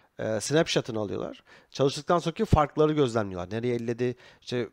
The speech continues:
mesela Windows için var. Register'da hangi satırları değişiklik yaptı? ram'de nereye müdahale etti? Hard diskte nereye yazı yazdı? Her birini tak tak tak raporlayan yazılımlar var ki, e, bunların çoğu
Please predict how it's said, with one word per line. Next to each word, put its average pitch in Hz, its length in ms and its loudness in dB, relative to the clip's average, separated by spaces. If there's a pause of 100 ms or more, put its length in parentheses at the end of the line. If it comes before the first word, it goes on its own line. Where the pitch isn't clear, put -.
mesela 123 200 -4
Windows 151 340 2
için 170 240 -4
var. 131 160 4
Register'da 135 540 0
hangi 143 180 -2
satırları 143 460 -6
değişiklik - 460 -6
yaptı? 143 300 0
ram'de 147 340 0
nereye 151 240 0
müdahale 151 580 2
etti? 156 340 -2 (300)
Hard 156 240 2
diskte - 300 0
nereye 160 480 6
yazı 151 280 2
yazdı? 151 400 2
Her 190 300 0
birini 180 200 0
tak - 200 -2
tak 165 140 -6
tak - 160 -2
raporlayan 147 540 2 (540)
yazılımlar 143 520 2
var 135 220 0
ki, - 280 -8
e, 110 600 -4
bunların 131 320 -4
çoğu 165 360 0